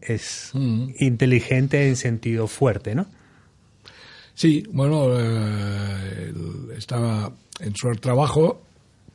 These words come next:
Speaker 2: donde habla de inteligencia artificial fuerte, ta-, es,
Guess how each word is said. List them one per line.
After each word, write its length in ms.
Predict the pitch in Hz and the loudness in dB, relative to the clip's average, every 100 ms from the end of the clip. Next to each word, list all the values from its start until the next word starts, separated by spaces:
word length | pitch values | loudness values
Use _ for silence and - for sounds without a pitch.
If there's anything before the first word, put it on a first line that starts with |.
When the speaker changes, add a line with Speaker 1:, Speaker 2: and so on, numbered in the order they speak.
| _ _ _ _ _ _ - | _ _ _ _ _ _ -12
Speaker 2:
donde 320 | 101 101 117 | -6 -2 0
habla 120 | 120 123 | 2 2
de 40 | |
inteligencia 240 | 110 120 | 2 2
artificial 240 | 110 110 110 | 2 2 0
fuerte, 360 | - 123 147 | 0 0 0
ta-, 260 | 131 117 107 - - | 0 0 -2 -6 -6
es, 240 | 101 92 | -6 -6